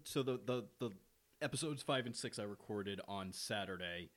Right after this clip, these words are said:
and we were talking about things that were opening up in the parks yesterday, and I had to get that stuff done.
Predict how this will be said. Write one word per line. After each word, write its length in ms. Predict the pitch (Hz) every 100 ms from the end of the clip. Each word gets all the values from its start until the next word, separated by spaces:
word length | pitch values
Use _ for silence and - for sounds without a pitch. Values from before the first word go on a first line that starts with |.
| _ _ _ _ 123
and 140 | 101
we 140 | 123 170
were 120 | 160
talking 380 | - 135 135 120
about 240 | 104 101 -
things 460 | 107 101 104 98 110
that 160 | 101
were 160 | 101 98
opening 380 | 110 110 104 95
up 160 | 101 98
in 80 | 95
the 80 |
parks 540 | - 98 95 - - - _ _ _ -
yesterday, 920 | 101 104 107 - 95 87 85 82 - - _ -
and 120 | 98
I 120 | 117
had 180 | 113 113
to 60 | 98
get 240 | 95 -
that 220 | 92 87 -
stuff 420 | - - - 85 - - - 98 104
done. 440 | 98 92 85